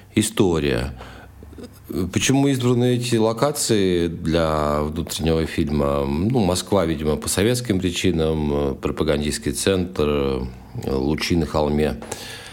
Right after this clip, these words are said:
Это понятно. Свердловск, Екатеринбург по каким-то более личным причинам. Сейчас о них не буду. Тут интересно само вот это вот чувство,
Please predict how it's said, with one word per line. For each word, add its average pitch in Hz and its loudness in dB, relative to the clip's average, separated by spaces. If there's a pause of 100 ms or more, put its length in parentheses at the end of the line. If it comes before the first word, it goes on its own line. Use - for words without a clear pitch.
(400)
Это - -2
понятно. 92 2
Свердловск, 87 0
Екатеринбург 87 -2
по - -18
каким-то 78 0
более 78 2
личным 117 2
причинам. 92 0
Сейчас 90 0
о 85 2
них 87 0
не 92 4
буду. 87 2
Тут 123 2
интересно 127 2
само 127 2
вот 127 0
это 120 2
вот 113 0 (720)
чувство, 127 2